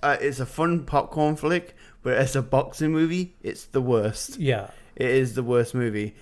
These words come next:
Speaker 1: And then honorable mentions go to, I'm just gonna give a list of everything. So we've got, uh, Against, uh, or, Against the Ropes. Uh, we've got, uh, Fat City. We've got Fighting.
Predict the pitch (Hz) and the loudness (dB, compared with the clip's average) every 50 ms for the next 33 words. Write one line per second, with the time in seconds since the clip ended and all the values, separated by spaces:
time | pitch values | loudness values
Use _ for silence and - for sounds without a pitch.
0 | - - - - 120 127 127 123 127 127 127 123 123 - - 170 180 185 175 165 | -20 -14 -6 -2 0 0 0 0 2 2 2 2 0 0 0 2 2 2 2 0
1 | 160 143 147 143 135 123 - - 139 135 131 123 - 139 135 131 127 - 135 131 | 0 0 0 0 0 0 -2 -4 -2 -2 -2 -2 0 0 0 0 0 -2 -2 -2
2 | 123 123 139 147 170 - 220 214 185 135 - - 135 131 123 117 113 117 117 110 | -2 -2 -4 -6 -2 0 0 0 0 -2 -6 -10 -8 -6 -4 -4 -4 -4 -4 -6
3 | - - - 117 - 113 110 113 110 110 113 113 113 113 113 110 - - - - | -6 -6 -8 -6 -4 -4 -4 -6 -6 -6 -6 -6 -6 -6 -8 -10 -14 -20 -20 -20
4 | - - - - - 143 143 139 139 131 127 143 147 139 135 131 131 135 135 131 | -20 -20 -8 2 4 4 4 4 2 -2 4 6 8 8 8 8 8 8 6 6
5 | 127 123 123 123 123 117 113 113 117 107 - - - _ - 139 143 139 160 165 | 6 6 4 4 4 2 2 0 -2 -4 -6 -10 -18 _ -8 -4 0 0 2 2
6 | 170 156 - - - - - 135 135 131 127 123 - - 135 131 - - - - | 2 -2 -4 -10 -14 -8 -2 0 2 4 4 2 2 0 -2 -2 -2 -4 -10 -18
7 | - - - - 131 165 - 175 180 190 185 - 175 147 147 151 185 214 214 - | -20 -18 -8 -4 -2 2 4 4 4 4 2 -2 2 6 8 8 8 8 2 -2
8 | - - - - - - - - - - - - - - - 120 127 127 123 120 | -12 -12 -12 -12 -12 -14 -14 -18 -20 -20 -20 -20 -14 -4 0 2 4 6 6 4
9 | 120 120 123 123 120 117 113 - - 135 131 127 127 123 123 120 117 113 - - | 4 2 2 -2 -2 -4 -6 0 2 4 6 6 6 6 4 4 2 0 -2 -12
10 | - - 117 117 120 113 113 113 - - 151 143 151 143 - - - - 147 151 | -10 -6 -2 -2 0 -2 -2 -4 -4 2 2 2 2 2 -4 -10 -6 2 4 4
11 | 147 143 143 143 139 135 135 131 131 123 120 113 117 - 135 117 - - - - | 6 6 4 2 2 2 0 0 0 -2 -2 -4 -4 -2 -2 -2 -2 -4 -8 -2
12 | 117 123 147 151 147 - 156 147 143 147 143 139 139 | 0 2 2 2 2 0 0 0 0 0 -2 -4 -8